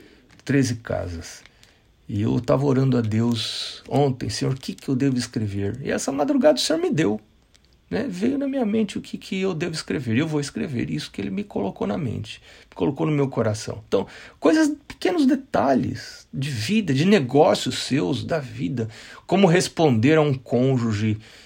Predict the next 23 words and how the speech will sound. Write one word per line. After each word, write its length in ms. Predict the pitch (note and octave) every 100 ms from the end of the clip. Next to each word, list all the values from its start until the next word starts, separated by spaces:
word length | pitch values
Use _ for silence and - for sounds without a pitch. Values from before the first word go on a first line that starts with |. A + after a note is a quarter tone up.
| - _ _
que 100 | -
não 140 | C#3+
tá 120 | C3+ -
tratando 380 | - A2+ B2+ A2
bem 200 | A#2 A2
você, 600 | G#2 - - - G#2+ G#2+
como 260 | - D3 C#3+
responder 480 | C3+ C3+ B2 B2 B2+
a 40 |
um 100 | A#2
filho. 760 | - - G#2+ A#2 A2 G2 G2 - - - _ _ _ -
Deus 300 | C3+ G#3+ G#3
vai 220 | G#3+ G#3+
orientar 420 | G#3 G3+ C#3 G3
você. 560 | G#3+ - - G#3+ G#3 A2+ _ _ _ _ _ _
Ele 180 | E3 F3+
é 60 | E3
o, 140 | -
Ele 140 | E3 F3
é 40 |
o 60 | D#3+
conselheiro, 800 | F#3 D#3+ D#3 C#3+ F3+ D#3 G2+ G#2 - _ _ _
né? 220 | C3 F#3